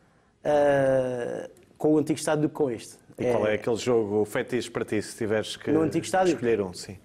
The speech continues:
Speaker 1: Eu tenho três, tenho quatro, até por diferentes razões. O primeiro é com o Marselha, é o primeiro jogo que eu me lembro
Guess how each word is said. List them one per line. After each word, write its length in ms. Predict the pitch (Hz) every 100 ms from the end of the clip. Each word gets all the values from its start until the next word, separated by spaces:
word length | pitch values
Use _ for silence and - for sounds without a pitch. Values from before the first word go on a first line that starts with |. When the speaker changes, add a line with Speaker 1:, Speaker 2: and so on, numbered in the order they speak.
| - - - - - _ _ _ -
Speaker 1:
Eu 60 | 147
tenho 160 | 175
três, 480 | 151 - 175 190 - - - -
tenho 160 | 175
quatro, 360 | 160 160 135 135
até 120 | 165
por 240 | 160 160 139
diferentes 520 | 156 - 175 175 - -
razões. 440 | 147 131 104 - - _ _ - - _ _ _ _ -
O 40 |
primeiro 260 | 135 156 175
é 20 |
com 80 | 165
o 40 |
Marselha, 440 | 156 127 156 185 214 - -
é 80 | 143
o 40 |
primeiro 280 | 147 151 135
jogo 200 | 151 151
que 100 | 151
eu 140 | 147
me 160 | 143 143
lembro 520 | 156 156 127 117 -